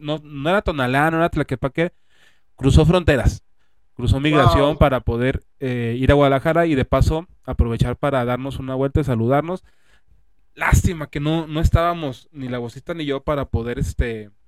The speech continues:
Speaker 1: pues, para
Speaker 2: Pero yo sí estaba, me habían hablado, yo me iba a la mitotera a tomarme el café con nuestra mitotera estrella.
Speaker 1: Pues ahí fue tema de Carla, porque, pues, obviamente hay un desfase de ocho horas y cuando vimos el mensaje, pues,
Speaker 2: <laughs>
Speaker 1: probablemente ya era aquí, ya era de noche.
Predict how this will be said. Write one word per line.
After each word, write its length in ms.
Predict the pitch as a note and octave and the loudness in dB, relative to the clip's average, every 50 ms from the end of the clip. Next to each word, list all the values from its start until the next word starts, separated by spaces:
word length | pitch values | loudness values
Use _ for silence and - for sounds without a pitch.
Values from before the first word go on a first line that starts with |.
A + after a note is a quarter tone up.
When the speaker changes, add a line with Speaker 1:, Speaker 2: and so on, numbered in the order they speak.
| _ _ _ _ _ _ _ _ | _ _ _ _ _ _ _ _
Speaker 1:
pues, 120 | - F#3 - | -20 -14 -10
para 180 | G#3 G3+ G3+ | -8 -6 -4
Speaker 2:
Pero 160 | D#3 E3+ F#3 F#3 | -2 -2 -2 0
yo 200 | F#3 A3+ B3+ B3 | 0 0 0 0
sí 160 | B3 - C4 | -2 -4 -6
estaba, 640 | B3+ - - - B3 A#3 B3+ C4+ C#4+ C#4 C#4 C#4 C4+ | -4 -6 -4 -2 0 0 2 2 2 2 0 0 -2
me 80 | B3 | -2
habían 240 | A#3+ B3 B3 B3+ B3+ | -2 -2 -2 -2 -2
hablado, 380 | A3+ G3+ F#3 G3 G#3 G#3+ A3 A3 | -2 -2 -2 0 -2 -2 -2 -4
yo 100 | A3+ A3 | -8 -10
me 120 | A3 A3+ | -8 -6
iba 140 | A#3 A#3 A3+ | -6 -4 -4
a 20 | A3 | -2
la 100 | G#3 G3 | -2 -4
mitotera 400 | F#3 F3+ F#3 _ - F#3 G3 G3+ | -6 -6 -10 _ -6 -2 -2 -2
a 60 | G3 | -2
tomarme 320 | - F3 F3 F#3 F#3+ G3 G3 | -2 -2 -2 -2 -2 -4 -8
el 60 | F#3 | -6
café 340 | F#3 F3+ D#3+ - E3+ F#3 F3+ | -6 -6 -6 -4 -4 -4 -4
con 140 | F3+ F#3 F#3 | -4 -4 -4
nuestra 240 | F3+ D3+ - - D3 | -2 -2 -2 -2 -2
mitotera 460 | D3+ D3 - C#3 C#3 - D#3+ D3+ D#3 | -6 -10 -14 -16 -12 -8 -8 -6 -6
estrella. 480 | D#3 C#3+ - - D#3 C#3+ C#3 C#3 D3 D3+ | -6 -8 -8 -12 -10 -10 -8 -6 -4 -2
Speaker 1:
Pues 120 | - - | 2 2
ahí 100 | - C#3 | 2 2
fue 120 | B2 F3+ E3 | 2 -2 0
tema 220 | E3 E3+ F3 F3 | -2 0 0 -2
de 80 | E3 - | -2 -2
Carla, 280 | - F#3+ G3 F#3+ D3+ | -2 -2 -2 -2 -2
porque, 220 | C3+ B2+ A#2 - A#2+ | -4 -8 -10 -10 -10
pues, 180 | - A#2 G#2 | -10 -8 -4
obviamente 500 | C3+ C#3 D3 D3+ D#3 D#3 C#3+ - E3 D#3 - | -2 0 0 0 -2 0 0 0 0 0 -2
hay 160 | C3 C3 C3 | -4 -6 -6
un 100 | C#3 D3 | -4 -4
desfase 380 | D3 D3+ C#3+ D#3 C#3+ - D#3+ D3+ | -4 -4 -4 -4 -6 -8 -6 -6
de 60 | C#3 | -6
ocho 240 | C3+ C3+ - F#3 F3+ | -6 -6 -4 -4 -4
horas 340 | F3 E3 D3+ D#3 D#3+ - - _ | -2 -2 -2 -4 -4 -6 -14 _
y 160 | - D#3 D#3 - | -12 -10 -10 -8
cuando 520 | - C3 A#2+ A#2 A#2 A#2 A#2 A2+ A#2+ - - - | -6 -8 -8 -8 -8 -10 -10 -10 -10 -12 -16 -14
vimos 340 | A2 A#2 C3+ C3+ D#3+ - | -8 -4 -4 -4 -2 -2
el 80 | E3 D3+ | -4 -4
mensaje, 360 | D#3 D#3+ D3 E3 - A3+ - - | -4 -4 -4 -4 -4 -6 -6 -6
pues, 140 | - C#3 - | -8 -10 -10
Speaker 2:
<laughs> 0 | |
Speaker 1:
probablemente 520 | - - B2 B2 B2+ C3 C3+ C3 - D3 B2+ | -6 -6 -4 -4 -2 -4 -4 -2 -2 -2 -2
ya 140 | B2 A#2+ | -2 -4
era 100 | A#2 A#2+ | -4 -6
aquí, 420 | B2 - _ - A#2 A#2 A2+ A2 - _ _ _ _ _ - _ _ _ _ _ _ - | -8 -10 _ -12 -10 -8 -8 -10 -12 _ _ _ _ _ -20 _ _ _ _ _ _ -6
ya 100 | B2+ B2+ | -2 0
era 100 | C#3 C3+ | 0 0
de 100 | B2+ A#2+ | -2 -2
noche. 440 | B2 B2 C3 B2+ - - A#2 G#2+ | -2 -2 -4 -4 -4 -6 -8 -8